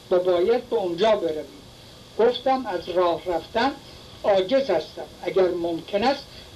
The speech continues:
اسبی برای من بیاورید. یکی از آنها شروع به، به ناسزاگویی کرد و گفت اسب نیست و باید برویم و مرا کشان کشان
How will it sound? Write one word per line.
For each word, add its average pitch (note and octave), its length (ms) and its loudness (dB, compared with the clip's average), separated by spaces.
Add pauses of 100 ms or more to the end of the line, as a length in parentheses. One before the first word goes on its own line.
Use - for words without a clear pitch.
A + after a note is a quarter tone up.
اسبی B3+ 440 -2
برای E3+ 400 2
من D#3+ 280 -2
بیاورید. - 440 -6 (840)
یکی A#3+ 360 2
از E3+ 220 0
آنها F#3+ 460 -2
شروع G#3+ 500 2
به، F3+ 100 4 (400)
به F#3+ 60 2
ناسزاگویی E3+ 1080 2
کرد C4+ 320 2 (480)
و E3+ 120 2
گفت A3+ 300 2 (160)
اسب A#3 280 -2 (120)
نیست B3+ 400 0 (320)
و F3 80 4
باید F3+ 540 2
برویم C4 500 2 (380)
و F3 100 2
مرا G#3 360 2
کشان F3 500 -4
کشان A#3 480 2